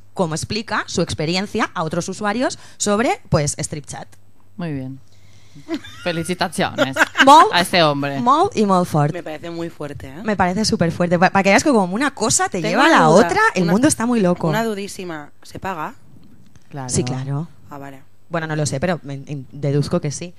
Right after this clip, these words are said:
Speaker 3: Vale, vale.
Speaker 1: Pero bueno, que ahora dobles lecturas y dobles visiones aparte y todo el rollo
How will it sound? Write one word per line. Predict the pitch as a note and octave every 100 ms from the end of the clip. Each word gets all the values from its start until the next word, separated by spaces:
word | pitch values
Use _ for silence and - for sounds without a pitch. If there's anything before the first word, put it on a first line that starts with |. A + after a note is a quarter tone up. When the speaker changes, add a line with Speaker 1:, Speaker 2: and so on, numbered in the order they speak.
| E3+
Speaker 3:
Vale, | D#3 D3+
vale. | D3+ D3 - - -
Speaker 1:
Pero | G#3+
bueno, | A3 G3+ C#3+ - - -
que | -
ahora | F3 F#3 G3+ E3+ -
dobles | F3+ F#3+ G3 G3
lecturas | F#3+ - F3 E3 D3 C#3+
y | E3+
dobles | E3+ F3 E3
visiones | E3+ - D#3+ D#3 D#3
aparte | D3+ D#3+ D#3+ - D3+ D3 -
y | E3
todo | D3+ D3
el | D3+
rollo | F#3+ G#3+ E3+